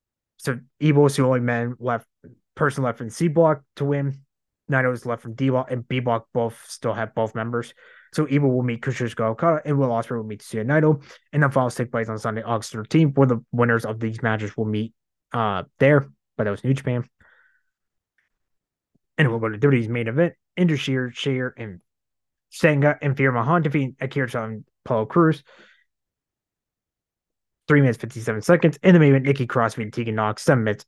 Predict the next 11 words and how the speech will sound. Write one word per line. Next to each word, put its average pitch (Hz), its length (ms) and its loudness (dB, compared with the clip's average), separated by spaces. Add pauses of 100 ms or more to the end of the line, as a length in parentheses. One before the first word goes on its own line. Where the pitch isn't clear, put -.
and 107 180 -10
thirty-nine 110 540 2
seconds. 143 420 2 (2000)
So 139 100 4
it's 110 100 2
main 107 180 -4
event. 147 240 2 (300)
And 165 100 4
then 156 60 6
we'll 143 100 6
go 117 280 2